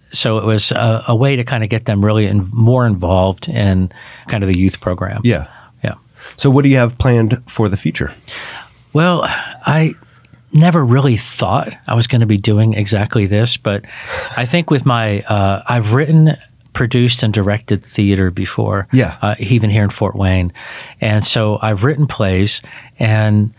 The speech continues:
Speaker 1: I just decided that I really wanna do a film, a fiction film, you know, a, a drama.
Speaker 2: Yeah.
Speaker 1: And so I'm really working on two major feature films right now, and then a couple of shorts. In
Speaker 2: Okay.
Speaker 1: fact, one of those will be a short, probably half hour or less.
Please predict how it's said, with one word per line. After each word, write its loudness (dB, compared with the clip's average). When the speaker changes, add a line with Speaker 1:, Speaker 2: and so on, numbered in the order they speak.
Speaker 1:
I 0
just 0
decided 0
that 0
I -2
really 2
wanna 2
do 2
a -2
film, -2
a 0
fiction -2
film, 0
you 4
know, 2
a, -2
a 2
drama. 0
Speaker 2:
Yeah. 2
Speaker 1:
And 2
so 0
I'm 0
really 4
working 2
on -2
two 2
major 2
feature 0
films 0
right -2
now, 2
and 2
then 2
a -2
couple -4
of 0
shorts. -2
In 0
Speaker 2:
Okay. 2
Speaker 1:
fact, -4
one 0
of 0
those 0
will 2
be 0
a 0
short, -2
probably -2
half -4
hour 0
or -2
less. -2